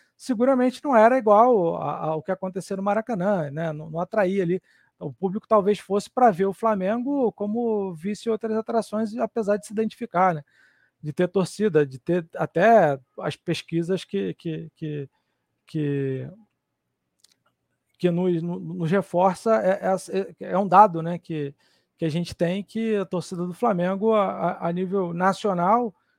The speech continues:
que é como do Vasco, como do Fluminense, do Bota-, dos clubes do Rio, principalmente,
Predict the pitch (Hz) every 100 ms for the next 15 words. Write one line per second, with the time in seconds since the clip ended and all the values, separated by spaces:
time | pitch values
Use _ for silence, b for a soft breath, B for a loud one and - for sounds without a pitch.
0 | _ 156 - 165 165 180 156 175 202 -
1 | - 151 160 - 180 190 170 214 202 -
2 | 147 151 170 160 - 180 160 196 156 214
3 | 180 175 - 185 170 226